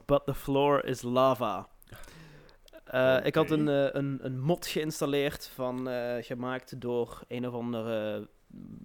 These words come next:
Speaker 1: moderator van, eh, van Smalland. Dat is ook een streamer slash YouTuber. Eh, en die heeft hem toegankelijk gemaakt voor zijn, eh, subscribers. En ik had toevallig een gifted sub gekregen, dus dat was superhandig.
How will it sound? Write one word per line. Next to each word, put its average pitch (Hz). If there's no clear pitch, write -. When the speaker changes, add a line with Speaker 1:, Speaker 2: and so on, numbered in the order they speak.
Speaker 1:
moderator 120
van, 110
eh, 104
van 107
Smalland. 170
Dat 120
is 113
ook 120
een 117
streamer 120
slash -
YouTuber. 113
Eh, 110
en 107
die 104
heeft 110
hem 101
toegankelijk 131
gemaakt -
voor 120
zijn, 110
eh, 104
subscribers. 147
En 113
ik 110
had 110
toevallig 107
een 104
gifted -
sub -
gekregen, 113
dus -
dat -
was -
superhandig. -